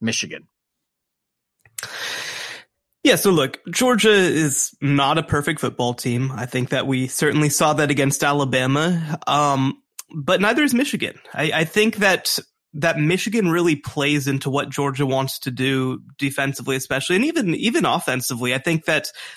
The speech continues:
Speaker 2: uh, I, I think that Georgia is built to kinda go up the middle, and Michigan's kind of built to deal with the edges in a lot of ways, you know? And so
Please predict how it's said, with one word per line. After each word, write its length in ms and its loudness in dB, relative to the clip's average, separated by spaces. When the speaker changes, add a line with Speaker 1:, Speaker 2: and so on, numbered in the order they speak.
Speaker 2:
uh, 240 4
I, 200 2
I 40 2
think 240 2
that 180 0
Georgia 600 2
is 280 0
built 200 -4
to 60 -10
kinda 220 0
go 180 2
up 120 -4
the 80 0
middle, 380 2
and 120 4
Michigan's 360 0
kind 240 2
of 260 -4
built 240 -2
to 60 -4
deal 180 2
with 140 0
the 140 2
edges 300 -2
in 80 -4
a 80 -6
lot 180 -4
of 80 -10
ways, 400 -12
you 80 -8
know? 200 0
And 120 0
so 300 0